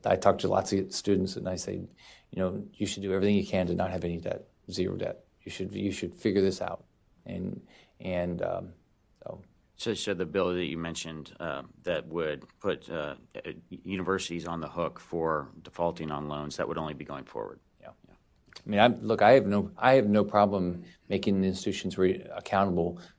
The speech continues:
Speaker 1: for this because they're the ones that, that are getting the revenues. If you're in, in your, in your business life, if your customer doesn't get a return, you're out of business.
Speaker 2: Mm-hmm. Yeah.
Speaker 1: The same thing ought to happen here.
Speaker 2: Yep.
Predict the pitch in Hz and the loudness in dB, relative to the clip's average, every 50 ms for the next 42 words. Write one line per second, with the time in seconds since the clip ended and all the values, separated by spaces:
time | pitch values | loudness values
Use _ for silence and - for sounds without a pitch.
0 | _ _ - - - 101 92 90 87 92 90 87 - - 98 92 - 90 85 85 | _ _ -20 -4 2 4 4 4 4 4 2 2 0 -4 -8 -4 0 2 2 2
1 | 85 82 - - - 95 98 101 101 101 90 90 90 87 85 87 87 87 - - | 0 -2 -4 -4 2 4 6 8 8 6 6 6 4 4 4 2 0 -4 -4 -4
2 | 90 90 87 87 90 - - - - _ _ _ _ 87 87 95 90 90 87 87 | -2 -2 -2 -2 -4 -6 -12 -20 -20 _ _ _ _ 2 6 8 8 8 6 4
3 | - - - - - 95 90 87 98 90 90 90 90 92 92 92 95 90 87 - | 0 -8 -10 -8 -8 -6 -2 0 0 0 0 2 4 4 4 2 0 -4 -4 -8
4 | - - - - - - _ - - 160 165 143 - 143 147 143 139 120 104 - | -10 -14 -18 -20 -20 -14 _ -4 2 4 4 4 6 4 6 6 6 4 2 0
5 | - 120 123 117 110 107 104 101 101 - - - - 120 117 107 95 107 143 147 | 2 2 4 4 4 4 2 0 -2 -6 -10 -4 0 2 2 4 4 4 4 4
6 | 165 160 - - 95 92 107 104 - 92 - - 92 - - 123 117 - - 110 | 2 0 -2 -2 0 0 0 0 -2 -6 -6 -6 -4 0 0 0 0 0 0 2
7 | 98 107 98 104 104 98 95 95 87 87 87 - 117 110 110 110 113 113 - - | 2 4 4 4 2 2 4 2 2 0 0 0 0 0 2 0 -2 -4 -6 -12
8 | _ _ _ _ - 123 135 123 120 104 90 87 117 139 139 - 101 - - 87 | _ _ _ _ 8 10 10 10 10 8 6 6 4 4 4 0 -4 -8 -10 -12
9 | 80 78 73 - _ _ _ _ _ _ _ _ - - 92 92 95 - - - | -12 -14 -18 -20 _ _ _ _ _ _ _ _ -14 -10 -10 -10 -8 -8 -6 -2
10 | - 113 104 107 110 104 98 107 107 95 - 107 101 104 95 95 - - - - | -2 0 0 2 2 2 4 4 4 4 2 2 0 0 0 0 2 0 0 0
11 | - - - - _ _ _ - - - - - | -4 -12 -20 -20 _ _ _ -20 -20 -20 -20 -20